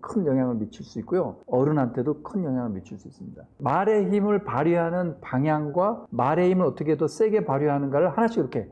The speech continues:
한 단계씩 올라가고 있어요. 최고봉이 뭐냐? 셀프 아이덴티티를 건드려 주는 거다. 이까지 얘기했죠? 거기서 이게 클라이맥스고 이게 최고인데 거기서 플러스 알파, 똑같은 걸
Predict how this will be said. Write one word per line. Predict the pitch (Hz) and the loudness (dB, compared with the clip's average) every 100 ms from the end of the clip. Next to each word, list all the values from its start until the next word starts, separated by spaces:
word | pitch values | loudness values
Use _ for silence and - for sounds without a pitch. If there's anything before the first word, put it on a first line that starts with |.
| - | -16
한 | - 214 | -2 0
단계씩 | 220 180 175 | 2 2 2
올라가고 | 135 156 165 147 120 | 2 4 4 2 -2
있어요. | 139 139 - | -2 -4 -4
최고봉이 | - 233 226 208 202 196 | -2 2 4 4 2 2
뭐냐? | 160 160 190 - - | 0 0 -2 -6 -2
셀프 | 220 214 | 0 2
아이덴티티를 | 165 151 143 139 147 131 | 2 2 -2 -4 -4 -2
건드려 | 120 139 135 | 0 0 0
주는 | 113 107 | 0 -4
거다. | 104 104 | -4 -6
이까지 | - 175 143 | -2 0 0
얘기했죠? | 139 143 139 196 - - | 0 -2 -2 -4 -4 -14
거기서 | - 165 180 185 131 - - | 0 0 2 2 0 -4 -4
이게 | 143 | -2
클라이맥스고 | 139 185 175 151 135 - | 0 0 2 2 -2 -2
이게 | 117 117 | -2 -2
최고인데 | - 180 160 120 92 - - | -4 -4 -2 -4 -8 -12 -16
거기서 | - 147 151 | -2 0 0
플러스 | - 240 214 - | -2 0 0 0
알파, | 113 - - - | -4 -6 -12 -8
똑같은 | 226 - 190 - 170 | -10 -6 -6 -6 -4
걸 | 170 107 | -2 -4